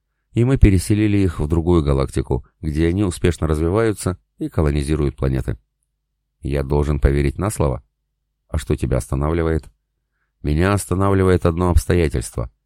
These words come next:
При моём задержании ты стёр с лика планеты митов всё живое. Возможно, вы уничтожили целую расу.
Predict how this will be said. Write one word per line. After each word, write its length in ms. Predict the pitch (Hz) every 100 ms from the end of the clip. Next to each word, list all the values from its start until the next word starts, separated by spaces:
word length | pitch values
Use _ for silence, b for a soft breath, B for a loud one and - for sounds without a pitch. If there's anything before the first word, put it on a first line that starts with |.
| _
При 160 | - 73
моём 300 | 82 92 101
задержании 720 | 92 92 90 117 110 82 69
ты 160 | - 85
стёр 280 | - 92
с 100 | 85 92
лика 260 | 92 87
планеты 480 | - 87 87 85 90
митов 380 | 104 113 104 -
всё 220 | - 95
живое. 480 | 82 85 78 55 - _ _ _ _ _ _
Возможно, 500 | 69 71 78 87 95
вы 100 | 92
уничтожили 600 | 90 92 - 76 80 101 95
целую 360 | - 85 92
расу. 360 | 82 98 -